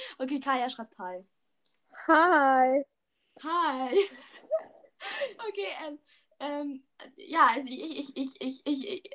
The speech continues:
Speaker 1: also okay, wir können jetzt eigentlich, eigentlich können wir jetzt deine Nachricht hier grad reinlassen, reinbringen, okay? Wir bringen es
Speaker 2: Okay.
Speaker 1: jetzt hier rein und dann machen wir ein Part zwei von unseren Char-, Charakteren mit den restlichen Charakteren.
Speaker 2: Mhm.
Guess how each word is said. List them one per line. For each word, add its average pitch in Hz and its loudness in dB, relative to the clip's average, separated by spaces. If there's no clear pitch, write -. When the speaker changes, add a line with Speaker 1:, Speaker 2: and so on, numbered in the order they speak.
Speaker 1:
also 240 0
okay, 269 -2
wir 294 -2
können 381 2
jetzt 370 -4
eigentlich, 381 -2
eigentlich 381 -2
können 359 -4
wir 339 -2
jetzt 339 -6
deine 294 0
Nachricht 269 -6
hier 269 -12
grad - -8
reinlassen, 185 -6
reinbringen, 180 -6
okay? 262 -4
Wir - -16
bringen 349 4
es 277 8
Speaker 2:
Okay. 240 8
Speaker 1:
jetzt 254 0
hier - -18
rein 220 2
und 262 -4
dann 254 -2
machen 269 -2
wir 240 -4
ein 220 -6
Part 214 -6
zwei 196 -4
von 196 -12
unseren 190 -8
Char-, 185 -4
Charakteren 190 -6
mit 185 -12
den 175 -16
restlichen 185 -14
Charakteren. 190 -20
Speaker 2:
Mhm. 254 0